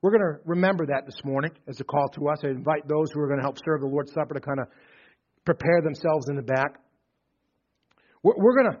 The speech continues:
remember this new covenant that God has offered to us in the manner in which God has invited us to do so, which is to observe the Lord's Supper. Let me just read again that account from us from the Gospel of Mark.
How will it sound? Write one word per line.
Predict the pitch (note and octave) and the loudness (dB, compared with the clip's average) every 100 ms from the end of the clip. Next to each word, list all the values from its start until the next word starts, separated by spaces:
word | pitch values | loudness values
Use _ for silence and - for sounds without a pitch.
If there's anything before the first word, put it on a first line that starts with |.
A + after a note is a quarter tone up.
| - | 0
remember | G3 G#3 B3 A3+ C#3 - _ _ _ _ _ _ _ _ _ _ _ - | 2 4 4 4 -2 -8 _ _ _ _ _ _ _ _ _ _ _ -8
this | F3+ | -4
new | F3+ A3+ | 0 0
covenant | A3+ G#3 D#3+ D3+ C3+ | 4 4 4 -4 -4
that | C#3+ | 0
God | D#3+ D3+ | 2 2
has | D3 | 2
offered | D#3 D#3 D3+ | 2 2 0
to | - D3 | -2 0
us | D3+ D3 | 0 -2
in | F#3+ | 0
the | F#3 | 0
manner | F#3 G#3 B3 A#3+ F3+ | 2 4 4 4 0
in | E3 D#3 | 0 -4
which | D#3+ | -4
God | - E3+ E3 | 2 4 4
has | D#3 | 2
invited | C#3 C3 E3 F3+ D3+ | -4 2 2 4 2
us | D3 D3 | -2 -2
to | C3+ | -10
do | A2+ C#3+ - | -6 -8 -8
so, | B2 A2+ _ _ _ _ _ _ _ - | -16 -16 _ _ _ _ _ _ _ -8
which | D3+ D3 | -6 -4
is | D#3 - | -6 -4
to | E3+ D#3+ | -2 -2
observe | A#2+ C#3+ D#3 | -2 0 0
the | C#3 | 0
Lord's | C3 C#3 - | -2 -4 -4
Supper. | C3+ A#2+ A#2 - _ _ _ _ _ _ _ _ _ _ _ _ _ _ _ _ _ _ - | -6 -6 -12 -20 _ _ _ _ _ _ _ _ _ _ _ _ _ _ _ _ _ _ -2
Let | |
me | B3 | 0
just | A3 F3 | 0 0
read | G#3 G#3 | 2 2
again | D#3 E3+ F3 D#3+ | 2 2 2 2
that | C#3+ | 0
account | C3+ E3+ E3+ - | 0 0 0 -2
from | D3 | -2
us | C#3+ C#3+ - | 0 -2 -6
from | |
the | C3+ | -6
Gospel | B2+ D3 C#3+ C#3+ C#3 | 0 2 0 -2 -4
of | B2+ | -4
Mark. | C3 B2 A#2 - | -2 -2 -4 -12